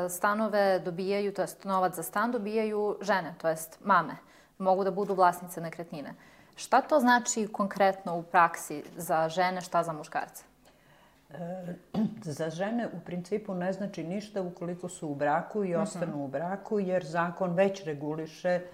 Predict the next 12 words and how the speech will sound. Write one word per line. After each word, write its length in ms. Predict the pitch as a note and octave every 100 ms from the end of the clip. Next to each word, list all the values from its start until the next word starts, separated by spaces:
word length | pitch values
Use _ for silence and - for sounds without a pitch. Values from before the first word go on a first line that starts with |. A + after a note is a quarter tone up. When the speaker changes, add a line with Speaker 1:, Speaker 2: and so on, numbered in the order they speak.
| - - _ -
Speaker 2:
ovaj, 320 | D3+ C#3+ E3
to 220 | D#3+ F3
da 140 | D#3+
se 200 | D#3 - D3+ - -
imovina 640 | E3 D#3+ D#3+ D#3+ E3 D3
stečena 580 | - E3 D#3+ D#3 C#3 C3
u 60 |
braku, 680 | B2+ C#3 D3+ F3 - F#3+ F3
e, 80 | - E3 D3 D3 D3 C#3+ -
deli 360 | D#3+ D#3+ D3+
podjednako 1000 | D3 D3 C#3 C#3+ C3+ B2+ B2+ C3 B2+ B2+ -
supružnicima. 880 | - D3 - A2+ F#2 G2+ - G#2+